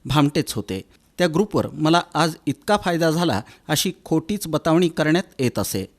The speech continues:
त्यामुळं या व्यापाऱ्याचा विश्वास वाढला. सन दोन हजार चोवीसमध्ये डिसेंबर अखेर सोलापुरात सुमारे दोन हजार नागरिकांना विविध माध्यमातून सुमारे वीस कोटी रुपयांचा गंडा घालण्यात आल्याचं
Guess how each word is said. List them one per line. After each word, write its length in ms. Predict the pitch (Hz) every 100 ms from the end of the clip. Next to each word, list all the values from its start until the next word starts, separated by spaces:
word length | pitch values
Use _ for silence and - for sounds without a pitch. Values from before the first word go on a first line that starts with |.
| _ _
त्यामुळं 340 | - 165 170 226 - _ -
या 120 | 165
व्यापाऱ्याचा 680 | 156 147 170 160 160 - 202 147
विश्वास 420 | 143 - 139 117
वाढला. 360 | 117 107 101 104 - _ _ -
सन 320 | - 208 208
दोन 200 | 196 196
हजार 220 | 175 190
चोवीसमध्ये 800 | - 165 170 196 - 175 165 226 - _
डिसेंबर 520 | 143 143 - 202 196 190
अखेर 300 | 170 - - - -
सोलापुरात 600 | - 165 170 185 190 190
सुमारे 340 | - 180 180 190
दोन 320 | 147 165 196
हजार 280 | 175 170 175
नागरिकांना 680 | 175 160 175 - 190 120 113 - - -
विविध 300 | 156 175 202
माध्यमातून 680 | 196 165 160 175 - 120 101 - -
सुमारे 340 | - 165 185
वीस 340 | 170 139 202 -
कोटी 340 | - 170 175
रुपयांचा 460 | 160 165 165 151 175
गंडा 360 | 151 139 160
घालण्यात 420 | 165 156 156 160 -
आल्याचं 400 | 143 156 - 214